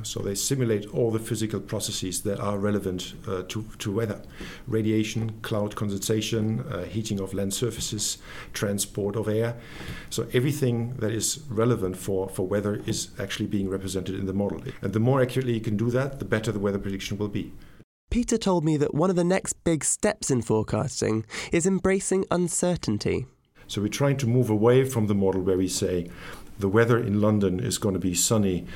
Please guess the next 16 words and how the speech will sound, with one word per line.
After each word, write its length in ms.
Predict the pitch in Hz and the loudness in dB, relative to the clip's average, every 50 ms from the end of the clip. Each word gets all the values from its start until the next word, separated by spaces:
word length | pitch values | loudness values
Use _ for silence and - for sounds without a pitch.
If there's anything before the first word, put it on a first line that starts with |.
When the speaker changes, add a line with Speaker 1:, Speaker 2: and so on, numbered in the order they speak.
| - - - - | -12 -12 -10 -8
Speaker 1:
and 100 | - 104 | -6 -4
the 80 | - 95 | -4 -2
temperature 380 | - - 107 101 101 98 - 92 | 0 0 0 0 0 0 -2 -2
is 80 | - | 0
gonna 180 | - 95 92 87 | 0 -2 0 0
be 80 | 92 | 0
ten 260 | 90 - 123 123 113 104 | 0 2 2 2 4 2
degrees 380 | 104 98 101 95 90 87 - | 2 2 2 2 0 0 -2
in 120 | 107 90 85 | -4 -4 -4
five 320 | - - 95 92 87 87 | -2 -2 -2 -2 0 0
days." 420 | - - 101 82 78 - - - - - - - - - - - - - - - - - | 0 0 0 0 -2 -4 -4 -6 -8 -14 -14 -14 -12 -10 -10 -10 -10 -10 -10 -10 -6 -2
Uh, 160 | 117 107 104 104 | 2 2 4 4
we're 100 | 107 107 | 2 2
trying 260 | - 147 160 165 165 | 2 2 2 2 2
to 80 | 127 | 0
assign 460 | 117 - - 127 117 120 117 117 113 | 0 2 2 4 4 4 4 4 2